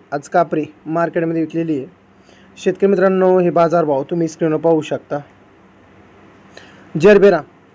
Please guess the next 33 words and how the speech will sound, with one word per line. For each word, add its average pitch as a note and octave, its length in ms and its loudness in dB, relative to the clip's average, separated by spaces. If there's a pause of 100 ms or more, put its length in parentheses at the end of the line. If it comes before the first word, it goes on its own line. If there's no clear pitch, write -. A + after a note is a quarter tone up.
तीस G#3 180 -4
रुपये F#3+ 320 0 (400)
ते F3+ 60 -6
चाळीस F#3 420 0
रुपये F3+ 300 -2
प्रति F#3+ 320 -2
बंच, D#3 360 -4 (120)
कार्नेशन F3 560 -2
दोनशे F3+ 360 -2
रुपये E3+ 380 -4
ते F3+ 60 -6
दोनशे F3+ 320 -4
पन्नास E3+ 400 -4
रुपये D#3+ 300 -4 (180)
प्रति F3+ 220 -4
बंच, D3+ 220 -4 (540)
गुलछडी F3+ 320 0
काडी F3+ 260 2
डबलची E3+ 440 0 (380)
ऐंशी F3 340 -4
रुपये D#3+ 340 -4 (260)
ते F#3 80 -4
एकशे F3+ 220 -12 (120)
तीस F#3+ 200 -12
रुपये D3+ 300 -6 (380)
प्रति F3 260 -4
बंच D3 320 -8 (120)
आज C#3+ 180 -6
गुलछडी E3 380 -6
काडी D3+ 280 -4 (140)
मार्केटमध्ये D3+ 520 -6
विकलेली D3 340 -6
आहे. C3+ 120 -12